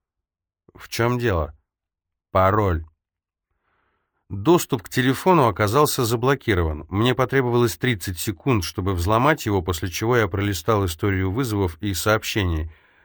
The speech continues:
Мобильник принадлежал Мику, он же Майкл, и, похоже, гаджет — пережил взрыв, погубивший его хозяина. Я спрятал телефон в карман. "И?" — спросил Пепел.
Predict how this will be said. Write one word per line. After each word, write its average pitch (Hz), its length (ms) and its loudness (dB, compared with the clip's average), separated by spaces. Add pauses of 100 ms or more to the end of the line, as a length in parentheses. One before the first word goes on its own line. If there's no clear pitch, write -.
(240)
Мобильник 113 680 0
принадлежал 101 800 0 (120)
Мику, 95 600 -4 (120)
он 110 220 0
же 98 360 0
Майкл, 98 540 -2 (120)
и, 78 280 -6
похоже, 101 480 -2
гаджет — 98 640 -2 (320)
пережил 98 460 0
взрыв, 95 440 -2
погубивший 95 640 -4
его 95 220 0
хозяина. 82 720 -4 (500)
Я 92 240 2
спрятал 90 440 0
телефон 95 420 -2
в 80 80 -6
карман. 90 500 0 (360)
"И?" — 104 300 0 (1300)
спросил 104 600 0
Пепел. 80 540 -4